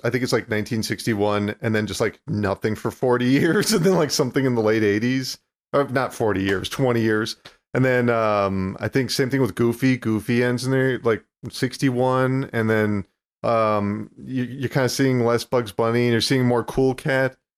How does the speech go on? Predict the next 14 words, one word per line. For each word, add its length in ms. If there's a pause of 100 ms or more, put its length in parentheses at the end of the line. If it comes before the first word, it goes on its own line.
(140)
and 260
nobody 500
likes 220
Cool 320
<laughs> 0
Cats. 520 (260)
Sorry, 380
Cool 320
Cats. 500 (380)
But 480 (120)
by 160
the, 260
by 240
the, 260